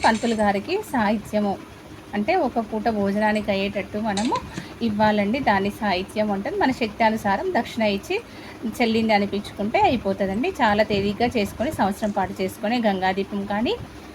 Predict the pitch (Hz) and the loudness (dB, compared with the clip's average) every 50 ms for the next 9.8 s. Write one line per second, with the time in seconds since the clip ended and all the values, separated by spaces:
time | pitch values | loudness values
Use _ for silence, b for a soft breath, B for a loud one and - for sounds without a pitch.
0 | - - 233 233 233 233 226 214 208 208 208 196 196 208 202 196 202 254 247 220 | -4 0 2 4 6 6 6 6 6 6 6 6 4 4 2 2 2 2 2 0
1 | 208 - - 208 196 190 196 226 226 - - - - - - 240 247 240 240 240 | 0 0 -2 -4 -2 0 -2 -2 -2 -4 -10 -12 -10 -4 -2 2 4 4 6 6
2 | 247 247 240 240 233 220 226 226 226 214 214 196 196 196 - - 226 220 208 202 | 6 6 6 6 4 4 4 2 2 2 2 0 0 0 0 0 0 2 2 0
3 | 196 - 285 392 494 - - - - - - - - - 214 208 202 202 208 208 | 0 -2 -4 -4 -4 -6 -6 -8 -8 -8 -8 -10 -6 -4 0 0 2 2 0 0
4 | - - 254 247 247 233 233 247 220 214 214 208 220 208 196 190 - - 226 240 | 2 2 4 4 6 6 6 4 4 4 2 2 2 2 2 0 0 -2 -2 0
5 | 302 415 466 392 285 240 226 214 185 - - 208 208 220 220 - 269 240 226 220 | 0 2 2 2 4 4 4 2 0 -2 -2 0 0 0 0 0 0 0 0 0
6 | - - 202 214 208 - 233 226 226 214 208 - 202 202 196 190 185 190 202 233 | -2 0 -2 -2 0 0 0 2 2 2 2 2 0 0 0 0 -2 -2 -2 -2
7 | 254 - - - - - - - - - - - - - - - - - 233 240 | -4 -6 -8 -12 -12 -12 -12 -12 -14 -16 -16 -18 -18 -18 -18 -14 -2 2 4 6
8 | 247 254 269 254 233 220 220 220 220 220 208 214 202 208 202 202 196 - 202 190 | 6 6 6 6 6 6 6 4 4 4 4 4 4 4 2 0 0 -2 -4 -6
9 | - - - 190 190 - 185 180 185 180 175 170 180 175 - - | -4 -6 -6 -4 -2 -2 -2 -2 0 -2 -2 -2 -4 -8 -10 -14